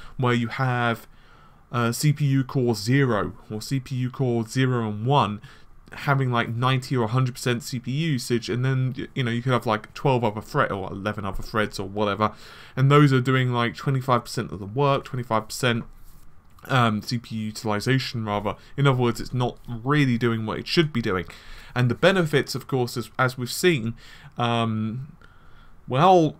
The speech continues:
it's not doing that with, uh, DirectX twelve. It's actually putting the rendering threads over multiple cores.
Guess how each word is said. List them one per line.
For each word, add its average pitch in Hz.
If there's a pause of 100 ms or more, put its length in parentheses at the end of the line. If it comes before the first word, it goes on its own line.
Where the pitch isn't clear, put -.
it's 151
not 151
doing 202
that 107
with, 117
uh, 104
DirectX 117
twelve. 110
It's -
actually 143
putting 135
the 120
rendering 123
threads 120
over 120
multiple 113
cores. 165